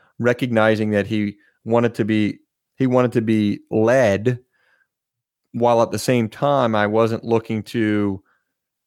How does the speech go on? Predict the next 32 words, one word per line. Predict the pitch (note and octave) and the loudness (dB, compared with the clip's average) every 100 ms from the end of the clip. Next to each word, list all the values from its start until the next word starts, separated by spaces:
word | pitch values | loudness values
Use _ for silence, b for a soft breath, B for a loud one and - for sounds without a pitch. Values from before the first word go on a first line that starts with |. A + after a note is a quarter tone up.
| - | -2
you | |
know, | A#2 G2+ | 2 0
put | - C3+ | 0 2
on | A#2 A2+ | 4 2
my, | G#2+ G2 F#2+ F#2+ - _ _ _ - | 2 0 -2 -6 -12 _ _ _ -4
put | A#2+ | 0
on | A2+ | 0
my | G#2 | 0
cape | F#2 - C3 A#2 | -2 0 0 0
and | G2+ G2 | -2 -4
say, | G#2 | -2
"Hey, | G2+ G#2+ G#2 | 0 0 -2
Joe, | G2+ G#2+ G#2 | 0 0 2
just | G#2+ - | -2 -2
follow | A2 G#2 G2 | -2 0 -2
me," | G#2+ A2+ G2+ | 0 -2 -2
because | G2+ A2+ G#2 | -6 -2 0
I | |
wanted | G#2 A#2+ G#2+ | 2 2 2
him | A2+ G#2+ | -2 -2
to | |
be | G2+ G2 | -4 -2
right | G#2 G2+ | -2 0
next | A2 C3+ - | -2 -2 -4
to | G2+ | -6
me, | G2+ | -4
and | G2 | -4
I | |
wanted | G2+ G#2+ G#2 | -2 -2 0
us | G#2 G2 | -2 -4
to | - | -8
kinda | - A2 G2 | -6 -2 -2